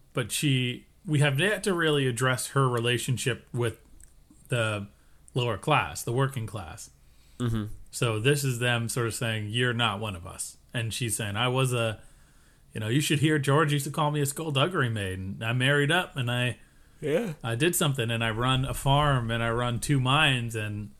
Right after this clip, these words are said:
Speaker 1: say what you will, but I'm, I'm gonna try." And is it Zachy who says, like, "Don't promise these people anything.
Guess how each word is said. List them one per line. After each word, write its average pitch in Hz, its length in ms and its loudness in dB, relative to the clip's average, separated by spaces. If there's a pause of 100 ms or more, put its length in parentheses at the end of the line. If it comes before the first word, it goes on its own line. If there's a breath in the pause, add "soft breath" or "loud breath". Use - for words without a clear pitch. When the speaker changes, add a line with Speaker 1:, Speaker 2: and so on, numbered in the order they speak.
(920)
Speaker 1:
say 131 220 0
what 135 200 2
you 135 60 4
will, 143 260 2
but 120 140 -2
I'm, 131 320 2
I'm 131 80 0
gonna 139 160 4
try." 143 420 4
And 123 300 -2
is 117 100 -2
it 113 120 -4
Zachy 120 400 2
who 135 100 4
says, 123 400 -2
like, 120 240 -10
"Don't 131 260 2 (480 soft breath)
promise 113 400 -4
these 104 220 -6
people 107 400 -6
anything. 101 540 -8